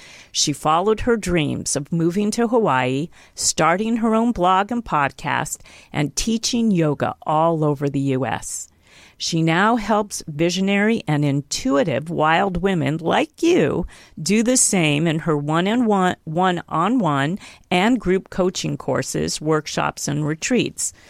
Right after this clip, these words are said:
So let's see how you can do it too. Will you please welcome my guest,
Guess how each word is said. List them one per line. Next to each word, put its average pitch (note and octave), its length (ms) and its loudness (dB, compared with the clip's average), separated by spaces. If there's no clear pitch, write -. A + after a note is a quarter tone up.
So A#3+ 360 2
let's A#3 400 0
see B3+ 360 0
how F#3+ 260 -2
you G3 240 -6
can B3+ 220 -2
do G#3+ 260 2
it C#4+ 220 -2
too. D#3 600 2
Will F#3 160 -2
you A3 320 0
please B3 560 -2
welcome F#3+ 480 0
my A3 220 2
guest, A#3 600 0